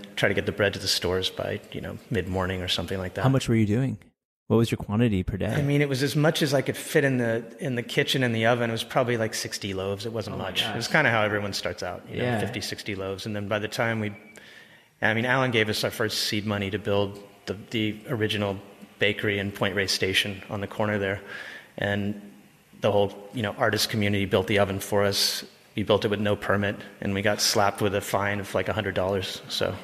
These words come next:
Speaker 1: it all worked out.
Speaker 2: Tell me, speaking of getting started, it seems like we're having a moment now with bread baking. Um, I mean, there's always been moments with your books and with your journalism and with your restaurants. People have always talked to you about baking bread.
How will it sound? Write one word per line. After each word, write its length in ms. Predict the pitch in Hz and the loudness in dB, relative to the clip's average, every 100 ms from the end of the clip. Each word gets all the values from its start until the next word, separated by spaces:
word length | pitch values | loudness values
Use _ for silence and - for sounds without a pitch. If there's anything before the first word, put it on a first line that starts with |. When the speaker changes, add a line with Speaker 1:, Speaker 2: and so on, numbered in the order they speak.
| - - | -14 -6
Speaker 1:
it 100 | - | 0
all 160 | 98 98 | 2 2
worked 180 | 95 | 0
out. 180 | 92 110 - - - - - - | 0 -2 -4 -16 -14 -14 -16 0
Speaker 2:
Tell 180 | 147 160 | 4 6
me, 340 | 180 170 135 - - | 8 6 4 -2 -16
speaking 400 | - - 135 143 | -8 -2 2 4
of 120 | 110 | 4
getting 240 | 113 110 104 | 6 4 4
started, 580 | - 101 101 98 92 - | 4 4 6 6 4 2
it 100 | 117 | 0
seems 240 | - 151 | 4 4
like 100 | 147 | 4
we're 140 | 156 143 | 4 4
having 260 | 120 113 | 4 4
a 40 | 107 | 4
moment 320 | 101 95 73 | 4 2 0
now 180 | 87 92 | -2 -2
with 340 | 95 101 - | 0 -2 -2
bread 180 | 98 87 | -4 -2
baking. 480 | 82 80 76 78 - | -4 -6 -6 -8 -8
Um, 320 | 87 90 87 82 | -6 -4 -4 0
I 60 | 120 | 4
mean, 200 | 110 95 | 4 4
there's 160 | 120 | 2
always 280 | - 107 117 | 4 4 4
been 120 | 143 143 | 4 4
moments 300 | 143 143 - | 4 4 0
with 100 | 104 | 0
your 100 | 104 | 2
books 280 | 104 101 - | 2 0 0
and 100 | 101 | 0
with 160 | 95 | 0
your 80 | 95 | -4
journalism 560 | 95 95 95 92 92 92 | 0 0 0 0 0 0
and 160 | 90 | 0
with 280 | 92 92 - - | -2 -2 -6 -8
your 140 | 98 | -4
restaurants. 420 | 92 - 92 92 - | -4 -2 -4 -4 -4
People 260 | 107 98 | -4 -2
have 60 | 95 | 0
always 200 | 90 95 | -2 -4
talked 280 | - 104 - | -6 -12 -4
to 60 | |
you 80 | 101 | 0
about 220 | 98 92 | 2 2
baking 300 | - 98 95 | 2 2 2
bread. 280 | 92 107 87 | 4 4 4